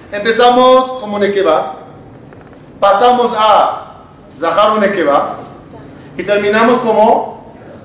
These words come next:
zahar, de puro dar. Lo aleno, que no lleguemos a esa situación. Normalmente uno termina como empezó,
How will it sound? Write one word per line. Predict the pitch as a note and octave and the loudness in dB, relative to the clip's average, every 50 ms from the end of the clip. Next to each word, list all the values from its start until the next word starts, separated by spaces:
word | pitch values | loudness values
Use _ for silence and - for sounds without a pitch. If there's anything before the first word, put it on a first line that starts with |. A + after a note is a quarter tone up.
| - | -4
zahar, | - F#3+ - - D#4 D4+ C#4+ C#4+ - - - - - - - | -4 -2 -2 0 2 0 0 0 -2 -8 -12 -18 -20 -20 -18
de | C3 C3+ | -18 -16
puro | C3 C3+ E3+ E3+ F#3 F#3+ | -10 -6 -4 -4 -2 0
dar. | - A#3+ B3 - - - - - - - - - - - - - - - - - - - - - - - - - - - - - - - - - - - - - - - - - - - - - - - - - - - - - - - - - - - - - | 0 0 0 0 -2 -6 -10 -14 -20 -20 -20 -20 -20 -20 -20 -20 -20 -20 -20 -20 -20 -20 -20 -20 -20 -20 -20 -20 -20 -20 -20 -20 -20 -20 -20 -20 -20 -20 -18 -18 -18 -18 -18 -20 -20 -20 -20 -20 -20 -20 -20 -20 -20 -20 -20 -20 -20 -20 -20 -20 -20 -20 -10 -4
Lo | D3+ E3+ F#3 | 0 2 2
aleno, | G3 G#3+ G#3+ F#3+ F#3 - | 2 2 0 -2 -4 -6
que | E3 | -6
no | E3+ F#3 | -4 -4
lleguemos | F#3+ F#3+ F#3+ F#3+ G3 F#3+ F#3+ | -2 -2 -2 -4 -4 -4 -4
a | F#3+ | -4
esa | F#3 G3 G3 | -6 -8 -8
situación. | G3 G3+ G3+ G3+ G#3+ G#3+ A3 B3+ B3 A#3+ B3 A#3+ - - - - - - - | -10 -12 -10 -10 -8 -4 0 2 2 4 2 2 -2 -6 -12 -16 -20 -14 -10
Normalmente | C#3+ D3 E3+ G3 G3+ G3+ G#3 G#3 G3+ | -8 -6 -4 -2 -2 -2 -4 -6 -6
uno | G#3 G#3 G#3 | -6 -8 -8
termina | - G#3 G3 G#3 G#3+ G#3 G3 | -8 -10 -8 -6 -6 -6 -6
como | G3+ F3+ F3 E3+ | -6 -6 -6 -6
empezó, | D3+ - D3+ - - F#3 G#3 B3 - - - - - | -6 -6 -8 -6 -2 0 2 2 2 0 -4 -10 -16